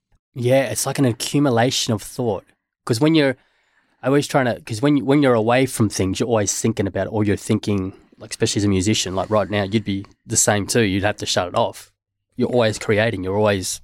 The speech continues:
Speaker 2: Yeah.
Speaker 1: it just, it doesn't stop. And I thought you could stop that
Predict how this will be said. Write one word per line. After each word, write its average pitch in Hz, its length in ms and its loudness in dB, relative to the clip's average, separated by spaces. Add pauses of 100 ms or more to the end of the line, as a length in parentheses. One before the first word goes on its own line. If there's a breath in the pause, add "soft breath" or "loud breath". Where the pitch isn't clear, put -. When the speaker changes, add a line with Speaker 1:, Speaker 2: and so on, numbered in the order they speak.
Speaker 2:
Yeah. 202 260 0
Speaker 1:
it 117 80 -12
just, 117 240 -4
it 117 60 -6
doesn't - 220 -2
stop. - 260 -4 (760)
And 110 160 2
I 120 80 2
thought 101 320 -2
you 110 80 0
could - 160 -2
stop - 260 0
that - 220 -8